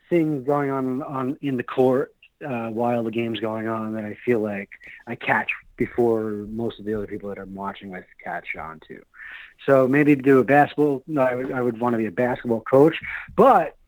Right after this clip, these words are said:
you know, as I mentioned, I, I was a huge fan of wrestling, and, um, when I would grow up, I would, we would, uh, my brother and I would wrestle on my parents'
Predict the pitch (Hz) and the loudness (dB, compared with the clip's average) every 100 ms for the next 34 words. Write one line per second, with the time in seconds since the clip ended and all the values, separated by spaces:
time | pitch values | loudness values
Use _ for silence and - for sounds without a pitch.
0 | _ - 214 185 170 160 156 165 180 170 | _ -6 -2 0 2 4 4 4 2 2
1 | 151 151 147 143 135 131 151 139 - 147 | -2 -2 -4 -6 -6 -2 -2 -2 -2 -2
2 | 123 123 139 - 165 175 180 180 - 143 | -2 0 -2 -2 -4 -4 -6 -12 -16 -10
3 | 143 135 139 131 135 135 131 131 - - | -8 -8 -8 -2 0 0 -2 -6 -10 -18
4 | - - - 139 139 135 - _ 165 151 | -18 -10 -2 2 2 0 -6 _ -20 -20
5 | 135 127 143 123 151 143 139 139 139 127 | -20 -20 -8 2 4 4 2 0 -4 -4
6 | 113 - - 151 127 123 117 101 - 131 | -8 -14 -16 -10 -6 -4 -6 -10 -16 -14
7 | 104 113 117 135 143 139 127 127 120 104 | -12 -10 0 4 6 6 4 0 -2 -4
8 | 120 127 139 131 113 113 123 113 123 127 | -4 -2 -2 -2 -2 -6 -10 -8 -4 -2
9 | 120 | -4